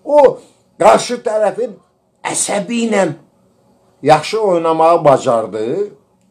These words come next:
O da ayda bir xislət var axı. Da raşot götürə bilmədi. Gəldi, gətirdi, dirədi bu yerə. Paşinyanın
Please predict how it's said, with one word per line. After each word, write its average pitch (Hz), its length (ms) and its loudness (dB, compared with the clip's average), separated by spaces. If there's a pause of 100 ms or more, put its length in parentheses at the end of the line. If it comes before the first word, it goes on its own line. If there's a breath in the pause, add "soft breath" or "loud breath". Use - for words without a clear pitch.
(720)
O 196 220 -2
da 175 260 2 (1200)
ayda 135 480 2
bir 131 200 -4
xislət 127 440 -10
var 220 260 -4
axı. 87 260 -20 (1200)
Da 120 140 -4
raşot 127 440 -4
götürə 123 360 -8
bilmədi. 98 480 -12 (1120)
Gəldi, 107 480 -6
gətirdi, 127 560 -12
dirədi 98 340 -14
bu 98 60 -16
yerə. 80 240 -18 (320 soft breath)
Paşinyanın 202 840 -2